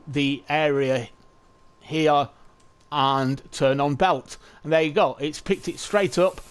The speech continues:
and it's dumping it straight back into the feeding trough for you. And finally, we have the broom.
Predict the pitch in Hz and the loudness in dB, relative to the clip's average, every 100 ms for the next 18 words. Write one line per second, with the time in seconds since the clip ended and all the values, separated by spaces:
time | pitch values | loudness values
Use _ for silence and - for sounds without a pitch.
0 | - - - 147 147 - - 156 131 143 | -20 -12 -4 -2 -2 -6 -2 -2 0 -4
1 | 151 - - 156 143 139 139 - - 156 | -4 -6 -6 -2 -2 0 -2 -4 -10 -8
2 | 127 156 139 - - - 151 151 - - | -4 -2 -2 -6 -20 -4 0 0 -2 -18
3 | _ - 220 233 170 120 139 117 - 143 | _ -4 -2 0 -2 -2 -4 -4 -6 -4
4 | 123 107 110 _ - _ _ _ _ _ | -4 -6 -12 _ -20 _ _ _ _ _
5 | _ _ _ _ _ _ _ _ _ _ | _ _ _ _ _ _ _ _ _ _
6 | _ _ _ - - - - _ - 165 | _ _ _ -20 -20 -20 -20 _ -2 0
7 | 175 - - 190 175 175 170 156 170 180 | 0 -2 0 0 2 2 0 0 -2 -2
8 | - - - 156 151 - - 139 120 151 | -8 -10 -6 -4 -4 -6 -12 -10 -4 -2
9 | 151 143 - 123 165 269 196 | -2 -4 -8 -8 -2 0 0